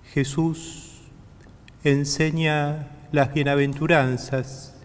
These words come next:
y las bienaventuranzas son el corazón del Evangelio, de ese Evangelio que es camino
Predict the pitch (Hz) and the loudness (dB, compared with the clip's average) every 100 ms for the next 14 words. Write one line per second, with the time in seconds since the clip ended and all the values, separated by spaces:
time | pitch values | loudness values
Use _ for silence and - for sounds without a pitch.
0 | - 143 127 143 143 139 139 139 147 151 | -2 2 2 2 2 2 0 0 2 4
1 | 151 147 - 143 135 - 175 151 120 117 | 2 -2 -2 -2 -2 -2 2 2 0 -6
2 | - - - - - - - - 127 123 | -12 -20 -20 -20 -20 -20 -6 2 2 2
3 | 135 127 123 - 147 143 143 139 143 - | 2 2 0 0 0 0 -4 -6 -10 -14
4 | - - - - 131 131 127 123 123 117 | -20 -20 -20 -10 0 2 4 2 0 -4
5 | - 123 113 107 107 - - - - - | 0 2 2 0 -6 -8 -14 -18 -20 -20
6 | - - - - - - - - 165 151 | -20 -20 -20 -20 -20 -20 -20 -4 0 2
7 | - 160 160 156 - 175 170 175 170 170 | 2 4 4 0 0 0 2 2 0 -4
8 | - - - - - - - - - 156 | -14 -18 -20 -20 -20 -20 -20 -18 -2 0
9 | 156 160 - - - - - - - - | 2 0 -2 -8 -14 -20 -20 -20 -20 -20
10 | - - - - - - - - - 156 | -20 -20 -20 -20 -20 -20 -20 -20 2 4
11 | 147 170 180 175 170 160 160 | 4 4 2 2 2 0 -2